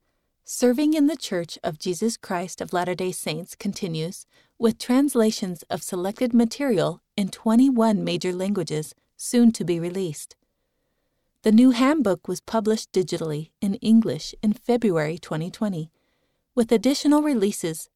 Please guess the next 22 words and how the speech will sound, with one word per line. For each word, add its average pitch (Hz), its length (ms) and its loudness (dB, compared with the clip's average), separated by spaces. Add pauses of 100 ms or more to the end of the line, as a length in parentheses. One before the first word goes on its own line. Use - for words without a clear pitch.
of 190 160 -4
revised 202 600 0
materials 175 680 -6 (400)
in 208 160 4
March 170 500 -4
and 190 160 -4
July. 220 460 -4 (720)
So 262 300 0
far, 180 360 -4 (380)
sixteen 320 440 -2
of 277 100 0
the 240 100 0
book's - 420 -4 (120)
thirty-eight 226 460 2
chapters 190 680 -6 (120)
have 185 180 -6
been 180 240 -4
rewritten 208 760 0
and 196 180 -4
published. 165 600 -6 (760)
Remaining 254 460 8
chapters 170 520 -6